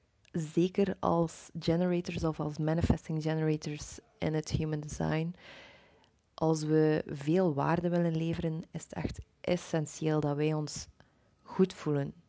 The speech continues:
dat wij ons satisfied voelen en vanuit honger en goesting en liefde voor ons vak vooruit kunnen bewegen. Op die momenten lever je echt het allermeeste waarde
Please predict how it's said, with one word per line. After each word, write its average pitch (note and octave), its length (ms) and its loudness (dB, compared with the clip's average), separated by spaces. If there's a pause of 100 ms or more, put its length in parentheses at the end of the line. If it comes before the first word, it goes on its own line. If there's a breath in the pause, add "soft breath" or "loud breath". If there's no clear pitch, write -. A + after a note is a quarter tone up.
(140)
dat D#3 260 2
wij D#3 220 2
ons D3+ 440 -4 (540 loud breath)
satisfied E3 920 2
voelen D3+ 540 -4 (520 soft breath)
en D#3 300 2
vanuit D3+ 720 0 (280 soft breath)
honger E3 460 4
en - 220 -2
goesting D#3+ 580 -2
en D3+ 400 -2 (320 soft breath)
liefde F3 360 2
voor D#3 160 0
ons D3+ 220 -2
vak - 420 -2
vooruit D3+ 380 2
kunnen C#3+ 220 -2
bewegen. D3 640 -6 (480 loud breath)
Op D#3 260 0
die F#3+ 120 2
momenten D#3+ 540 2
lever D#3 280 0
je D3+ 160 2
echt - 340 -4
het - 200 -6
allermeeste E3 800 0
waarde D3+ 560 -2